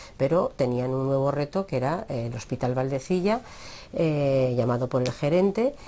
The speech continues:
eh, para poner en marcha este, este servicio de, importante en el país.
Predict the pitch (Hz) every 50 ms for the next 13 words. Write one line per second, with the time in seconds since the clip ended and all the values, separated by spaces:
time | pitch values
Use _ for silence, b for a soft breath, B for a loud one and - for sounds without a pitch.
0 | B B B B - - 165 151 139 139 131 127 120 - 123 117 113 110 113 113
1 | 110 - - 113 113 110 113 113 110 113 107 107 - - - 127 117 123 117 113
2 | 107 - - - - - - - - - - - - - - - - 117 - -
3 | - - - 110 107 107 110 110 - - 127 123 123 113 110 107 104 101 98 -
4 | - - - 107 - - - - - 123 127 - - - - - - 147 139 131
5 | 139 127 117 - - 147 151 147 - 180 180 170 160 147 127 123 123 - 113 113
6 | 123 165 151 - - -